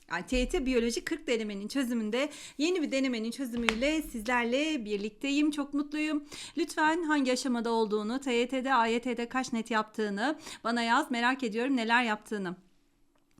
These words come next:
İstersen hemen yirmi dördüncü denememizin çözümlerine başlayalım. Çünkü sınava çok az kaldı ve biliyorum ki senin vaktin çok değerli.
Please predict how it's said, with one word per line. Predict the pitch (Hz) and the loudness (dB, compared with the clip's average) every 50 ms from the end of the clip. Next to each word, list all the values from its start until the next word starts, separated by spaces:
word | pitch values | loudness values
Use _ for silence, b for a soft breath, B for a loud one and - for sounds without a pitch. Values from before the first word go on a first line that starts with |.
| - - | -12 -8
İstersen | - 233 - 330 339 339 392 392 | -4 0 2 4 2 2 2 0
hemen | 392 359 302 311 370 403 - B B B B B | 0 2 2 2 2 0 -4 B B B B B
yirmi | 262 277 285 294 311 | 2 4 4 4 4
dördüncü | 320 311 320 320 311 370 381 415 370 | 4 4 4 4 2 -2 0 0 2
denememizin | 330 285 262 254 247 240 240 233 220 240 240 | 2 2 2 2 0 0 0 0 0 -2 -2
çözümlerine | - 285 269 240 254 233 214 214 214 220 214 | 0 0 0 0 0 0 0 0 -2 0 2
başlayalım. | 254 277 269 - 294 302 359 381 311 | 2 2 0 0 -2 -2 0 -2 -2
Çünkü | - - - 294 277 269 269 - 285 302 | -4 0 2 2 2 2 2 0 -2 -2
sınava | 294 - 247 220 208 196 | -2 -4 -4 -4 -4 -6
çok | - 240 - 294 | -6 -6 -2 -2
az | 285 285 285 | -2 -2 0
kaldı | - 311 302 294 285 247 | 0 2 2 2 2 0
ve | 240 240 233 | 0 0 0
biliyorum | 233 277 262 240 226 | 0 0 0 0 0
ki | 226 - | -4 -6
senin | - 277 240 233 208 | -4 -4 -2 -2 -2
vaktin | 190 196 - - 320 302 | -4 -4 -2 -2 -2 -2
çok | - 269 262 269 | -2 -4 -8 -4
değerli. | 220 208 202 196 190 190 185 185 185 185 185 185 185 190 - | -2 0 0 2 2 0 0 -2 -2 -2 -4 -4 -6 -10 -14